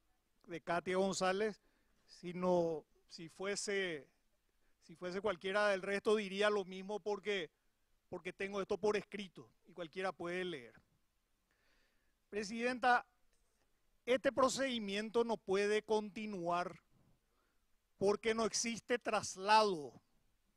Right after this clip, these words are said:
no se le corrió traslado a la persona afectada. Y yo no creo que eso haya ocurrido en ningún otro caso, porque leí todas las acciones de inconstitucionalidad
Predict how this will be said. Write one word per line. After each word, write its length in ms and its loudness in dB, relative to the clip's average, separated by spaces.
no 160 -8
se 220 -2
le 160 -2
corrió 420 2
traslado 1040 2
a 100 -8
la 140 0
persona 500 -2
afectada. 720 -2
Y 200 -14
yo 220 4
no 160 4
creo 240 0
que 100 4
eso 220 6
haya 180 6
ocurrido 640 4
en 140 -2
ningún 420 0
otro 240 4
caso, 440 2
porque 280 -2
leí 260 -6
todas 300 2
las 200 4
acciones 420 -2
de 100 0
inconstitucionalidad 1200 -4